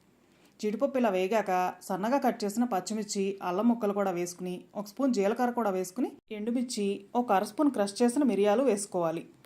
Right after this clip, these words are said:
మిరియాలని మెత్తటి పౌడర్లా కాకుండా ఇలా క్రష్ చేసి వేసుకుంటేనే తినేప్పుడు మధ్య మధ్యలో ఆ ఘాటు తెలుస్తూ చాలా బాగుంటుంది.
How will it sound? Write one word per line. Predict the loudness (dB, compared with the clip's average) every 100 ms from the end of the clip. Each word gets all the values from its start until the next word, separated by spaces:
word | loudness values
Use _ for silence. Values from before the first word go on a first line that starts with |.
| _ _ _
మిరియాలని | -12 -6 -4 -4 -4 -10 -10
మెత్తటి | -10 -6 -4 0
పౌడర్లా | 0 2 0 2
కాకుండా | 0 0 -2 -2 0 -4
ఇలా | -2
క్రష్ | -6 -2 -2
చేసి | 0 0
వేసుకుంటేనే | -2 -6 -6 -4 -4 -2
తినేప్పుడు | -2 0 -2
మధ్య | -2 -4 -4
మధ్యలో | 0 2 2
ఆ | 2
ఘాటు | 2 2 -2
తెలుస్తూ | -4 -4 -4 -6 -8 -10 -4
చాలా | -2 0 2
బాగుంటుంది. | 0 -2 -10 -12